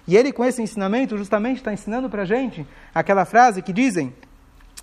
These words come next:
de que não existe nenhum pecado, nenhum pecado na Torá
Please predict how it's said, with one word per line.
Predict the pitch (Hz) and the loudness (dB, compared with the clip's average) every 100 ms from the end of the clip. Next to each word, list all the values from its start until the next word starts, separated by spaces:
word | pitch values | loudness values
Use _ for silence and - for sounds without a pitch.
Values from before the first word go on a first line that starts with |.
| - | -10
de | 147 170 | -4 -2
que | 226 | 0
não | 214 | 0
existe | 190 196 277 240 | 0 0 -2 0
nenhum | 208 262 | -2 -2
pecado, | 247 233 220 226 226 147 123 - - _ - | 2 0 6 6 6 2 -12 -18 -20 _ -2
nenhum | 170 277 311 | 2 2 4
pecado | 262 240 247 247 220 | 2 4 4 4 0
na | 196 | -4
Torá | 190 208 226 226 | 2 6 6 4